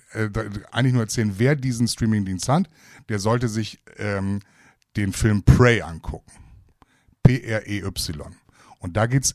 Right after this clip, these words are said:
eben halt um den Predator. Das ist wieder so ein Prequel, Sequel-Kram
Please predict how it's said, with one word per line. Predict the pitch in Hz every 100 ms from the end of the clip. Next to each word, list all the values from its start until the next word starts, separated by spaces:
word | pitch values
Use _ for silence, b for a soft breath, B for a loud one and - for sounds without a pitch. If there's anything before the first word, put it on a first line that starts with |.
| -
eben | 120 117
halt | 123 -
um | 113 107
den | 110
Predator. | - 117 113 127 - 76
Das | 78 92
ist | -
wieder | 95 92
so | 87
ein | 85
Prequel, | - 120 117 - 107 98
Sequel-Kram | - 117 - - 104 98 - - 107 104